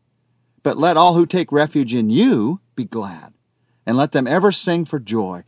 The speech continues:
Spread your protection over them, that those who love your name may rejoice in you." And then in verse twelve, "For surely, O Lord, you bless the righteous.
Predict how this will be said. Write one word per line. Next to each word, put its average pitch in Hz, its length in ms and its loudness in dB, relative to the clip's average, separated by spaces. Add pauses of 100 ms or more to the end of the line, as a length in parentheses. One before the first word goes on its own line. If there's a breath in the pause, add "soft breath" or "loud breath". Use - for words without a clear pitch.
(140 soft breath)
Spread 180 340 -2
your 165 120 -2
protection - 680 -10
over 120 300 -6
them, 87 260 -16 (600)
that 110 120 -6
those 156 280 0
who 120 120 -4
love 147 400 -2
your 175 240 -2
name 101 420 -4
may 101 160 -6
rejoice 110 800 -8 (100)
in 92 200 -10
you." 87 260 -16 (800)
And 123 140 0
then 180 120 2
in 165 120 0
verse 151 200 -2
twelve, 120 320 -2
"For 107 100 -10
surely, 170 440 -2
O 123 140 -2
Lord, 117 320 -4
you 160 120 -4
bless 127 440 -6
the 208 140 -4
righteous. 117 560 -8